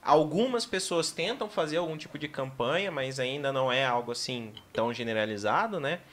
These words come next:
É, e a gente resolveu justamente conversar sobre isso, né, pra, pra trazer aí mais questões, falar sobre a evolução, como que tá, como é que tem sido, né? E, bem, vamos começar aqui perguntando pros nossos especialistas em onco, né? Tanto o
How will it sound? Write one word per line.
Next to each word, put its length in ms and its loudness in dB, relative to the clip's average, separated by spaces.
É, 680 4
e 420 -2
a 80 2
gente 300 -4
resolveu 560 0
justamente 480 -2
conversar 300 -2
sobre 260 -6
isso, 240 -4
né, 80 -2
pra, 220 -4
pra 480 4
trazer 460 2
aí 160 0
mais 260 -2
questões, 580 0
falar 220 0
sobre 240 -2
a 20 2
evolução, 600 -2
como 220 -8
que 100 -18
tá, 240 0
como 160 -10
é 40 -6
que 100 -18
tem 220 -10
sido, 520 -8
né? 280 -2
E, 720 0
bem, 340 2
vamos 220 2
começar 460 2
aqui 200 -4
perguntando 460 -2
pros 160 -6
nossos 240 2
especialistas 680 -2
em 120 -2
onco, 380 0
né? 180 0
Tanto 480 -2
o 80 -8